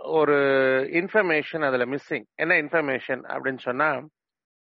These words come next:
நான் ஏன் பாவத்துல இருந்து விடுதலை ஆகணும், நான் ஏன் பரிசுத்தமா வாழணும், நான் ஏன் நித்திய ஜீவனுக்கு போகணும் அப்படின்ற ஒரு கொஸ்டின் இருக்கு. அஹ், சில ஆண்டுகளுக்கு முன்பாக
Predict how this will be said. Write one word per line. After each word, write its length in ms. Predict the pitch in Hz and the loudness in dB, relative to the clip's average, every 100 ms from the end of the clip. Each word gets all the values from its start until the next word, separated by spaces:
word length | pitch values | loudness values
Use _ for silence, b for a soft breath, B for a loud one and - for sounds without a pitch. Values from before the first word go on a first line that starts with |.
| _ _ _ _ _ _ _ _ _ _ _ | _ _ _ _ _ _ _ _ _ _ _
நான் 220 | - 170 180 | -2 2 2
ஏன் 300 | 196 254 202 | 2 2 2
பாவத்துல 400 | 175 190 196 175 | 4 4 2 0
இருந்து 240 | 170 170 | 0 0
விடுதலை 320 | 151 151 151 | 0 0 2
ஆகணும், 600 | 143 131 117 131 135 135 135 _ _ _ _ _ _ _ _ _ | 2 2 -2 -4 -4 -6 -10 _ _ _ _ _ _ _ _ _
நான் 200 | 143 147 | -2 0
ஏன் 220 | 165 196 - | 2 0 2
பரிசுத்தமா 560 | 151 160 185 180 165 | 2 0 -2 -2 0
வாழணும், 480 | 156 139 139 131 139 | 2 4 4 2 -2
நான் 180 | 135 135 | -2 -2
ஏன் 200 | 156 190 | -2 -4
நித்திய 340 | 165 156 208 | -6 -8 -10
ஜீவனுக்கு 460 | 165 160 151 139 127 | -6 -2 0 -2 -4
போகணும் 640 | 120 131 127 123 123 127 - _ _ _ _ - | -2 -2 0 0 0 -2 -8 _ _ _ _ -2
அப்படின்ற 360 | 156 165 196 190 | 0 0 2 4
ஒரு 140 | 160 151 | 2 0
கொஸ்டின் 360 | 151 - 170 | -2 -2 -4
இருக்கு. 300 | 139 - - - _ _ _ _ _ _ _ _ B B B B B B - | -2 -2 -8 -10 _ _ _ _ _ _ _ _ B B B B B B -6
அஹ், 260 | 131 135 | -2 0
சில 260 | 131 175 160 151 151 147 143 139 139 139 135 - _ | 0 2 2 4 4 4 4 4 4 2 0 -8 _
ஆண்டுகளுக்கு 720 | - 160 214 196 170 156 147 | -2 0 2 4 4 2 -2
முன்பாக 840 | 135 135 131 127 165 165 113 113 | -4 2 2 2 0 0 -2 -6